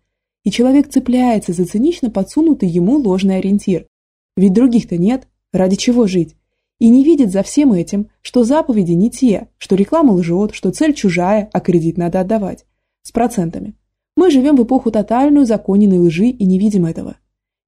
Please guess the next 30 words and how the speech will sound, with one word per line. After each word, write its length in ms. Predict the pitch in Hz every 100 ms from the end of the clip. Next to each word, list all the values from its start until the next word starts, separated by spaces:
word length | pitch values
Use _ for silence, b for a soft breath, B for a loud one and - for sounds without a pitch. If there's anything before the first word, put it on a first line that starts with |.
| 196
Некому 480 | 220 294 247 190
удержать 500 | 175 180 190 202 277
человека 480 | 277 190 185 233 277
от 100 | 190
опрометчивых 600 | 185 180 170 170 185 170
поступков. 560 | 185 - 185 - - - _ _ -
И 80 | 214
Регина 340 | 233 247 302
бессильна, 680 | 202 208 - 240 226 175 -
она 240 | - 180 190
сама 260 | 240 262
забыла, 380 | 196 180 214 165
ради 180 | 170 170
чего 240 | - 247
существует 560 | 302 - 175 - 262 269
её 160 | 170
род, 300 | 170 175 151 _ _ _
на 80 | 196
каких 280 | 254 311 320
традициях 520 | 190 180 277 240 214
и 40 |
родовом 340 | 175 165 175 269
укладе 380 | 269 185 175 175
строится 420 | - 180 170 160
вся 220 | - 175
жизнь 260 | 165 247 247
её 140 | 202
кровников 520 | 185 196 240 214 180
и 40 | 175
родичей. 480 | 175 165 - -